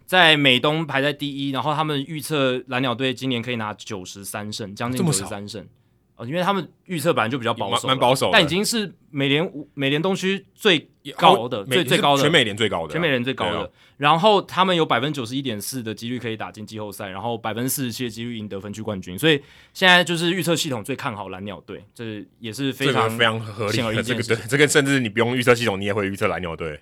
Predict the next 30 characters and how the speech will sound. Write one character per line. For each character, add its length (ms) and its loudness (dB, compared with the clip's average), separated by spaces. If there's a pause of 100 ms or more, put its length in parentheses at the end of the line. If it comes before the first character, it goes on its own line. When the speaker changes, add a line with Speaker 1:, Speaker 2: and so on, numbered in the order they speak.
(100)
Speaker 1:
但 200 6
蓝 140 8
鸟 140 4
队 120 4
还 180 2
有 100 2
一 20 -2
个 80 0
优 160 -2
势， 140 -6
就 160 -8
是 80 -12
他 80 -6
们 100 -6
在 80 -4
加 140 -6
拿 120 -8
大， 240 -10 (200)
然 120 -8
后 140 0
在 140 2
加 160 2
拿 80 4
大 160 2
打 160 -6
球 120 -12
的 120 -8
话， 160 -2
你 100 -8
要 320 -4